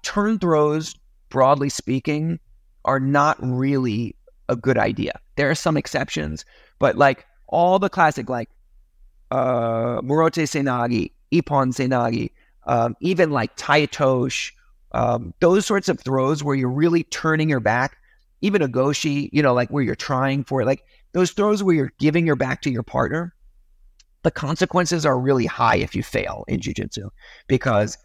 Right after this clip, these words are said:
you, you, even if you succeed, you throw the person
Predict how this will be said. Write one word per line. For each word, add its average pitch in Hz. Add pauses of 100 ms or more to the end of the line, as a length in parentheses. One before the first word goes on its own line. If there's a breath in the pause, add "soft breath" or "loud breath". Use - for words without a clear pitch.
(140)
you, 127 (240)
you, - (180)
even 190
if 151
you 143
succeed, 156
you 123
throw 156
the 170
person 120